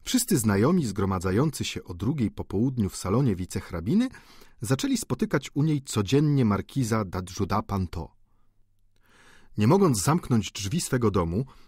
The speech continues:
gdyż byłoby to bardzo nieprzyzwoicie, pani Dubuzon przyjmowała odwiedzających tak ozięble i wpatrywała się tak uporczywie w gzym z sufitu,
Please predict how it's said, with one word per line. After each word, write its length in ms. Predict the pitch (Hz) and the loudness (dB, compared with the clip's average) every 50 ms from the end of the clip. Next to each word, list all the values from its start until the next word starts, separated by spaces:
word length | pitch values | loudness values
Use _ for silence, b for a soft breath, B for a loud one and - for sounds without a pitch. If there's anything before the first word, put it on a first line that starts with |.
| b b | b b
gdyż 280 | b - - 98 - - | b -6 -6 -6 -6 -6
byłoby 380 | 101 95 110 117 113 104 107 101 | -4 0 2 2 2 2 0 -4
to 120 | - 95 | -4 -6
bardzo 420 | 87 85 104 120 131 - 101 101 | -2 0 0 0 0 -2 -2 -4
nieprzyzwoicie, 800 | 92 95 92 - - 107 92 90 95 95 101 104 - - 156 185 - b b b b b b - | -6 -6 -6 -4 -6 -4 -4 -4 -4 -4 -4 -4 -2 0 0 0 -2 b b b b b b 0
pani 240 | - 196 247 226 185 | 2 4 4 4 4
Dubuzon 560 | 151 147 135 131 123 107 113 139 170 175 165 - - | 2 2 2 2 2 4 4 4 2 2 0 -4 -8
przyjmowała 760 | - - - - 131 131 113 113 101 98 127 143 135 117 - | -10 -4 0 2 4 4 4 2 2 2 2 2 2 0 -2
odwiedzających 800 | 107 98 95 90 107 104 95 107 110 113 131 135 127 - 104 - | -4 -8 -4 -2 -2 0 0 2 2 2 2 2 0 -2 -8 -8
tak 340 | - - 160 202 202 - - | -2 0 0 0 0 -2 -4
ozięble 520 | 110 101 - 98 90 85 80 85 101 135 139 B B B B B B | -4 -2 -2 -2 -4 -4 -2 0 0 0 -2 B B B B B B
i 40 | - | -20
wpatrywała 600 | - - - - - - 90 85 104 110 113 104 | -16 -14 -14 -12 -10 -8 -6 -4 -2 -2 -2 -2
się 140 | - - 95 | -4 -6 -10
tak 460 | - _ - 107 131 143 - - - | -10 _ -2 0 0 0 0 -4 -14
uporczywie 600 | - - - 98 95 - - - 139 123 107 92 | -12 -8 -6 -8 -8 -6 -4 -2 -2 -2 -2 -4
w 80 | 82 87 | -4 -6
gzym 300 | 90 98 90 135 143 135 | -6 -2 0 0 0 0
z 80 | - | -2
sufitu, 500 | - - - 101 - 120 131 - 220 226 | -6 -6 -6 -6 -6 -4 -2 0 0 0